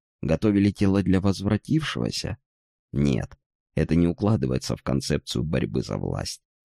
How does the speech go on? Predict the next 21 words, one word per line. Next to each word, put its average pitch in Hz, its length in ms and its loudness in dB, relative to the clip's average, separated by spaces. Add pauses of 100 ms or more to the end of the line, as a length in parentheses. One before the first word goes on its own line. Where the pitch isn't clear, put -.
(360)
Значит, 95 480 2
делали 80 320 2
что-то - 400 -4
другое, 50 500 -4
но, 69 220 -2
как 95 180 -2
обычно, 92 380 0
эксперимент 69 680 0
пошел 57 400 -4
не 50 140 -4
по - 160 -6
плану. 50 500 -6 (560)
Тогда 85 300 2
что 143 300 0
они 78 180 2
готовили? 50 600 -4 (320)
Что - 260 -2
за 82 120 0
вещество 90 640 0
соорудили 67 600 -2
ученые? 62 720 -4